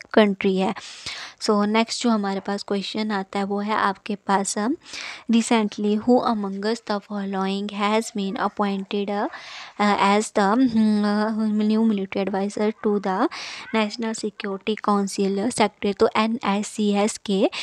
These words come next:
जो आपके न्यू मिलिट्री एडवाइजर जो हैं वो बने हैं, वो बने हैं वाइस चीफ of एयर, अ, मार्शल संदीप सिंह, और ये रिटायर हो चुके हैं जनवरी में। तो ये जो हैं वो आपके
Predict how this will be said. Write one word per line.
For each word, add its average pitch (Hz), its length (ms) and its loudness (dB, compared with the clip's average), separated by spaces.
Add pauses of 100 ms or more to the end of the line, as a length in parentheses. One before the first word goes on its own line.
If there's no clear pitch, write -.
(300)
जो 208 380 6
आपके 208 640 0
न्यू 220 320 8
मिलिट्री 214 400 2
एडवाइजर 208 580 2
जो 208 200 0
हैं 196 140 0
वो 196 200 -2
बने 202 260 -2
हैं, 202 180 -2
वो 208 140 -2
बने 202 280 -2
हैं 214 260 0 (440)
वाइस 214 420 4
चीफ 208 360 0
of 208 120 6 (160)
एयर, 202 520 4 (380)
अ, 214 160 6
मार्शल 208 580 4
संदीप 208 500 0
सिंह, 214 340 0
और 214 120 4
ये 214 120 6
रिटायर 220 440 4
हो 220 140 4
चुके 202 280 -2
हैं 196 300 0 (420)
जनवरी 202 640 2
में। 196 180 -4 (320)
तो 226 80 6
ये 226 280 6
जो 220 200 0
हैं 202 200 -2
वो 214 160 2
आपके 208 500 0